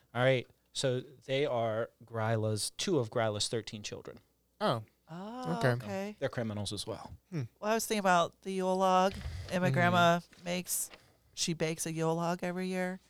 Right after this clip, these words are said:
Speaker 2: Hmm.
Speaker 3: and it's very tasty.
Speaker 1: They're
Speaker 3: So that's
Speaker 1: not
Speaker 3: where
Speaker 1: as,
Speaker 3: my
Speaker 1: um, as bad as their mom. They're just kind of mischievous.
Speaker 2: Hmm.
Speaker 1: So one of them is a, is what they would call, um, they like to do, like, specific stunts,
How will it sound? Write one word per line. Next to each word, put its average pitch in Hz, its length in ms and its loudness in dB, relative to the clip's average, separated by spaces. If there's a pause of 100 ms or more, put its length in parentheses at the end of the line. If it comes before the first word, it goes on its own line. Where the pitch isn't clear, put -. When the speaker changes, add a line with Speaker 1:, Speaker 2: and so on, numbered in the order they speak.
(120)
Speaker 2:
Hmm. 123 160 -16
Speaker 3:
and 170 80 -6
it's - 140 -4
very 165 240 -4
tasty. - 480 -8
Speaker 1:
They're 180 140 6
Speaker 3:
So 220 40 0
that's 190 240 6
Speaker 1:
not - 0 -
Speaker 3:
where - 80 0
Speaker 1:
as, 139 240 8
Speaker 3:
my - 60 2 (180)
Speaker 1:
um, 110 240 -2 (260)
as 123 180 0
bad 117 300 2
as 135 120 4
their 156 140 -2
mom. 160 260 2
They're 127 140 0
just 120 180 -4
kind 117 180 -4
of 107 60 -8
mischievous. 113 840 -4 (140)
Speaker 2:
Hmm. 110 200 -4
Speaker 1:
So 123 200 4
one 113 260 0
of 123 80 0
them 135 220 2
is 113 120 2
a, 110 180 2 (100)
is 110 240 -4
what 113 100 -2
they 113 100 -2
would 110 140 -4
call, 104 400 -4
um, 98 380 -12 (560)
they 120 100 -2
like 113 160 -2
to 123 80 -4
do, 113 160 0
like, 104 180 -2
specific - 540 -2
stunts, - 500 2